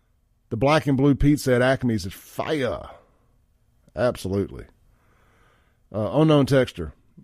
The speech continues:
"In twenty sixteen, David Allan Coe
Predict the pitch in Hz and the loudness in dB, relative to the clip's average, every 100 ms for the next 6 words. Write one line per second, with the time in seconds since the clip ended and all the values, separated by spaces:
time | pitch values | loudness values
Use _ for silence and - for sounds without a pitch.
0 | _ - 113 175 220 202 202 165 - 170 | _ -12 -2 2 4 4 4 4 2 2
1 | 165 135 143 151 143 139 123 113 151 143 | 4 4 4 6 6 4 2 0 2 2
2 | 107 | 2